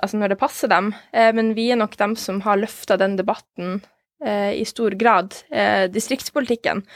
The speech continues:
Og det er jo rett og slett viktig fordi vi alle vil at landet, eh, at man skal kunne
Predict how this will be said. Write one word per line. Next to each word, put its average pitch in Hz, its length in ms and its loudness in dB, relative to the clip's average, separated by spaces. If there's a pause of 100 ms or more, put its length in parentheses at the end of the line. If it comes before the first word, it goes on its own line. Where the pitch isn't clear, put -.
(1200)
Og 277 140 6
det - 80 4
er 214 160 6
jo 370 80 4
rett - 180 0
og 233 80 -2
slett 226 220 2
viktig 226 400 0
fordi 214 240 0 (720)
vi 220 160 2
alle 233 380 2 (340)
vil 214 160 2
at 202 160 -2
landet, 196 480 2 (300)
eh, 214 240 -2
at 208 160 -4
man 208 100 0
skal - 160 -6
kunne 208 160 2